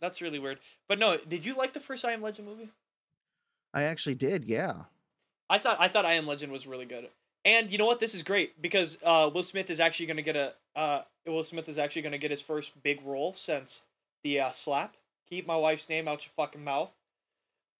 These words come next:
Speaker 1: And so this will be his first big
Speaker 2: Uh-huh.
Speaker 1: role. Um, it's set to release next year, so that'll be good.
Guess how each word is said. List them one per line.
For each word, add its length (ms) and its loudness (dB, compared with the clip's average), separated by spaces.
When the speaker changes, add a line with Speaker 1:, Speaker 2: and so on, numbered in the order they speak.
Speaker 1:
And 220 0
so 180 0
this 160 -2
will 80 -4
be 120 -2
his 140 -2
first 260 0
big 120 4
Speaker 2:
Uh-huh. 100 0
Speaker 1:
role. 360 2
Um, 380 0
it's 140 -8
set 220 0
to 60 -8
release 420 -2
next 280 -4
year, 220 -10
so 240 -8
that'll 180 -2
be 100 -8
good. 220 -8